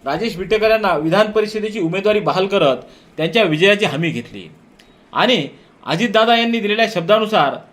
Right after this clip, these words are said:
त्यांनी राजेश विटेकर यांना विजयी केलेला आहे. आज सायंकाळच्या सुमारास घोषित झालेल्या निकालामध्ये राजेश विटेकर यांना विजयी करण्यात आलेला आहे. यापूर्वी विधान परिषदेत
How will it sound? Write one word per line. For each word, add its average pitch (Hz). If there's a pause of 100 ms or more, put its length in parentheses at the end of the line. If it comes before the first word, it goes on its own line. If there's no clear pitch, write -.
त्यांनी 202
राजेश 180
विटेकर 196 (160)
यांना 165 (120)
विजयी 156
केलेला 139
आहे. 98 (1120)
आज 220
सायंकाळच्या 226
सुमारास 240
घोषित 165
झालेल्या 208
निकालामध्ये 202 (340)
राजेश 165
विटेकर 196
यांना 170
विजयी 175
करण्यात 151
आलेला 117
आहे. - (1000)
यापूर्वी 185
विधान 214
परिषदेत 226